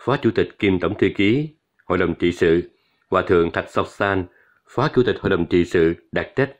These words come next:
hệ phái Nam Tông, Hòa thượng Thích Thiện Tâm, Hòa thượng Đào Như, Thượng tọa Thích Thiện Thống, đồng Phó Chủ tịch Hội đồng Trị sự Giáo hội Phật giáo Việt Nam, cùng Chư Tôn Đức, Ban Thường trực Hội đồng Trị sự,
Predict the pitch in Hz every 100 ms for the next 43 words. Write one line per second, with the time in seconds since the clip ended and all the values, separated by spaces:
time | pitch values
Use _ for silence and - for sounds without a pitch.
0 | _ - 85 104 117 95 90 95 82 _
1 | _ _ _ _ - 95 90 85 85 139
2 | - - 82 78 113 110 95 - _ _
3 | - 95 90 90 87 90 95 87 92 90
4 | 85 110 117 110 _ _ _ _ - 98
5 | 95 87 85 87 147 - 80 80 98 120
6 | 180 - _ - 92 85 82 139 139 120
7 | 92 - _ - 95 85 80 87 - 82
8 | 82 107 87 85 78 92 104 80 92 101
9 | 90 - - _ - 95 87 85 - 120
10 | 117 117 175 - _ - 98 90 101 85
11 | 87 82 92 85 80 87 87 85 80